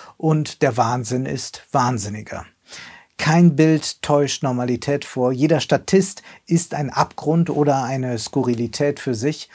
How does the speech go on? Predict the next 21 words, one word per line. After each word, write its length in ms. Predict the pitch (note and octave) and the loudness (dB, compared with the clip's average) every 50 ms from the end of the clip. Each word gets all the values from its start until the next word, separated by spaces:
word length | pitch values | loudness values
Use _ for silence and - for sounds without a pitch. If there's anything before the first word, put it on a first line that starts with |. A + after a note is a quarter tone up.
| - - - _ | -20 -20 -12 _
Lynch 420 | C#3+ D3 E3+ F3+ F3 - - _ | 0 4 4 4 2 0 -6 _
klopft 400 | - - E3 D#3+ - - - - | -2 -2 -2 -2 -2 -6 -8 -2
so 140 | - D#3 D3+ | 0 2 4
lange 640 | D3+ C#3+ C#3+ C#3+ C#3+ E3 F3 F3+ E3+ E3 D3 - - | 4 4 4 2 4 4 6 6 6 4 2 0 0
Hollywood-Klischees 880 | D#3+ D#3 E3 E3 D3+ D#3 D3+ - - - D3+ B2+ - - D3 C#3+ B2+ - | 0 2 2 2 0 -2 -4 -4 -2 -2 -2 -2 0 -2 -2 -2 -2 -2
ab, 220 | - C#3+ C#3+ - _ | -4 -6 -6 -4 _
bis 320 | - D3 - - - - | -2 -2 -2 -4 -8 -10
Blut 320 | _ - C#3+ D#3 E3+ F3 | _ -6 0 0 0 0
spritzt 460 | - - - - F3 F3 - - - D3+ | -2 -6 -2 -2 -2 -2 -4 -10 -10 -4
oder 320 | D#3 D3+ D3 D3 C#3 B2 | -2 0 2 4 2 2
eine 220 | C#3 C#3+ C3+ C3+ | 2 -2 -4 -6
Psychose 760 | B2 - - D3 B2 - - D#3+ E3+ E3+ D#3+ B2 C#3 B2 A2+ A2+ - - - - - - | -6 -6 -6 -6 -6 -4 0 2 4 4 4 2 2 0 0 -2 -6 -16 -18 -18 -10 -4
ausbricht. 800 | A#2+ C3 B2+ B2+ - - - - C3 C#3+ D#3+ - - - - - - - - - _ | -2 -2 -2 -2 -4 -6 -6 -2 0 0 0 0 -4 -8 -10 -16 -18 -20 -20 -8 _
Dabei 520 | - C#3+ C3+ C#3+ C#3+ C#3 D3 D3+ D3+ C#3+ _ _ _ _ - | 2 2 4 6 4 6 6 4 4 2 _ _ _ _ 0
erlaubt 480 | D3 C#3 C#3 C#3+ D3+ F3+ G3 G3 - | 0 2 4 4 2 2 0 -2 -6
sich 180 | - B2+ A#2 - | -6 -6 -4 -2
der 120 | - A#2+ | -4 -4
Film 320 | - - C#3+ C#3 C#3+ D#3+ D#3 - - - - _ | -2 0 -2 0 0 -2 -4 -6 -12 -20 -20 _
eine 420 | - C3+ C#3 C3 C#3+ C#3+ C#3+ - _ _ _ | -8 -6 -4 -4 -4 -4 -6 -8 _ _ _
törichte 560 | - - F#3 G3 G3+ G3 F#3+ F3 - - - D#3+ | -4 0 2 2 2 0 -2 -4 -4 -2 -2 0
Leichtigkeit, 920 | D3+ C3+ G#2+ G#2+ G#2+ - - - G2+ E2+ - _ - B2 C3 C#3+ C#3+ - | 0 2 0 0 -2 -4 -8 -10 -12 -14 -12 _ -4 -2 -2 -2 -4 -6